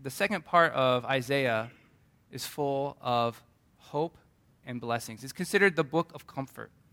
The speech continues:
And that's where we are today. We're in the midst, we're reading a part of this book, a portion of this book,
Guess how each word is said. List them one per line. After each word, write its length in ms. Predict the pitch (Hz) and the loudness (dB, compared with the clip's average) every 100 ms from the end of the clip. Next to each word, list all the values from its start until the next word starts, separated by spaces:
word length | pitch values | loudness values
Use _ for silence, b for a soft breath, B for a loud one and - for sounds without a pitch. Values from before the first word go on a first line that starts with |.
| b b b b | b b b b
And 140 | 156 | 2
that's 260 | 190 240 233 | 6 4 4
where 100 | 208 | 4
we 160 | 180 | 6
are 160 | 165 156 | 6 6
today. 400 | - 135 135 113 | 4 0 2 0
We're 240 | 120 185 | 0 4
in 120 | 208 202 | 4 2
the 60 | |
midst, 280 | 180 180 - | -2 -4 -6
we're 160 | 156 185 | -10 -8
reading 280 | 196 196 | -6 -4
a 60 | 180 | -4
part 380 | - 185 190 190 | -4 2 2 2
of 100 | 170 | -2
this 140 | 170 | -8
book, 240 | - 127 127 | -4 -6 -6
a 60 | |
portion 360 | - 202 196 190 | -10 -6 -4 -4
of 60 | |
this 140 | 175 175 | -6 -8
book, 260 | - 113 | -10 -12